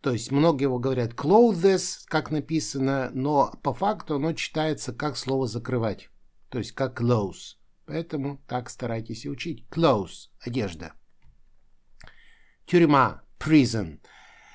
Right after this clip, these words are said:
И есть у нас еще одно слово — jail. Э, prison — это американское слово, jail — британское. А может, наоборот, что-то я и сам забыл. Ну, в общем, prison, jail. Оба слова означают тюрьма. Rob,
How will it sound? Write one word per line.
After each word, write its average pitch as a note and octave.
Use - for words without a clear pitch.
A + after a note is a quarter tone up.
И D#3
есть C#3
у D#3
нас C3+
еще G#3+
одно G3
слово — D#3
jail. F#3
Э, B2
prison — B2+
это A#2+
американское A#2+
слово, E3
jail — D#3
британское. A#2
А -
может, B2+
наоборот, F#2+
что-то -
я G#2
и F#2
сам F#2+
забыл. F#3+
Ну, D3+
в G3+
общем, D3+
prison, E3
jail. G#2+
Оба D3
слова C#3+
означают A2+
тюрьма. F#2+
Rob, A#2